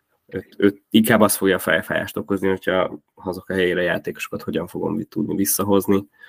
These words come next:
De hát ahonnan nézegetni kell szerintem most az én esetemben, az a Fulham, Liverpool, West Ham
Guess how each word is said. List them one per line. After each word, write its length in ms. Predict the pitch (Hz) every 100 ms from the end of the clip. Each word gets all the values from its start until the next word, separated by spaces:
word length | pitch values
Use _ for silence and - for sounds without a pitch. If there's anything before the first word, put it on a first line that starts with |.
| - - - _ _
De 100 | 95
hát 120 | 107
ahonnan 360 | 107 98 90 90
nézegetni 560 | 95 101 101 101 107
kell 220 | - 98
szerintem 480 | 101 90 95 98 95
most 260 | 92 98 -
az 80 | 92
én 180 | 87
esetemben, 500 | 98 98 82 92 92
az 120 | 85 80
a 100 | -
Fulham, 440 | 104 98 98 87
Liverpool, 520 | 90 85 82 - 90
West 260 | 87 90 -
Ham 320 | - - 98